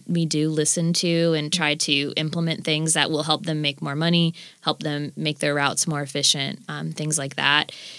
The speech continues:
Picking up from a home location isn't really possible anymore.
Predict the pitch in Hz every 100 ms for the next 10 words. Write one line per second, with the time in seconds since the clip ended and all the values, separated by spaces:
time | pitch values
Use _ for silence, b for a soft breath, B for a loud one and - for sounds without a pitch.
0 | B B - 220 240 196 - 180 - -
1 | - 165 160 - 165 160 151 160 175 175
2 | 180 175 - 185 175 175 180 B B B
3 | B _ _ _ _ - 180 180 180 156
4 | - _ _ _ _ _ _ _ 185 185
5 | 175 170 143 147 185 196 202 202 208 214
6 | 220